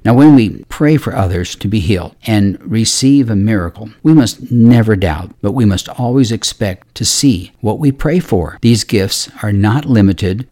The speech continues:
by the severity of the illness or by the size of the miracle that's needed. We just need to pray for others. We need to lay hands on those, with their permission, that is, and believe for miracles of healing to go into their bodies. The gifts of healing and miracles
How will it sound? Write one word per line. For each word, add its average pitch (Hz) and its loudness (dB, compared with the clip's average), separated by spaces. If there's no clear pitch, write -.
by 98 0
the 90 -4
severity 110 2
of 101 0
the 117 -2
illness 104 -2
or 110 2
by 98 0
the 101 0
size 101 -4
of 101 -2
the 107 2
miracle 101 0
that's 95 -6
needed. 98 0
We 135 6
just 131 2
need 127 6
to 131 0
pray 127 2
for 123 -2
others. 123 -2
We 127 4
need 135 8
to 123 4
lay 113 2
hands 110 0
on 113 4
those, 107 0
with 139 2
their 113 -2
permission, 127 2
that 90 0
is, 90 -6
and 110 4
believe 113 2
for 110 0
miracles 107 0
of 104 -8
healing 104 0
to - -6
go 110 4
into 95 2
their 101 0
bodies. 101 -6
The 113 -4
gifts 120 2
of 104 -4
healing 131 2
and 131 6
miracles 98 0